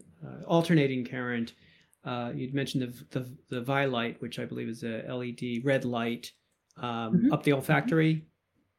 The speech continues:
Speaker 1: It, it stimulates the
Speaker 2: Well,
Speaker 1: olfactory?
Speaker 2: it, yeah, it penetrates the skull
Speaker 1: Okay, and
Speaker 2: and,
Speaker 1: the olf-,
Speaker 2: and it,
Speaker 1: okay.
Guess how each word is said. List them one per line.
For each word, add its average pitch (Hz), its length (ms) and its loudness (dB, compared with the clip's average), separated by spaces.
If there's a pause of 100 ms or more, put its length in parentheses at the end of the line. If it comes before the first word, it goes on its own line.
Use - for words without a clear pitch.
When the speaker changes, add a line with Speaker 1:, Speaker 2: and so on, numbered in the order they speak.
(340)
Speaker 1:
It, 135 220 -2
it 139 80 0
stimulates 147 380 6
the 143 80 -2
Speaker 2:
Well, 147 60 4
Speaker 1:
olfactory? 226 480 8
Speaker 2:
it, - 80 2 (800)
yeah, 208 240 10
it 254 160 10
penetrates 277 500 8
the 226 120 2
skull 202 440 10
Speaker 1:
Okay, 269 140 4
and 214 320 8
Speaker 2:
and, 220 100 6
Speaker 1:
the 120 60 0
olf-, 113 160 -2
Speaker 2:
and 196 100 4
it, 214 220 6
Speaker 1:
okay. 117 240 -10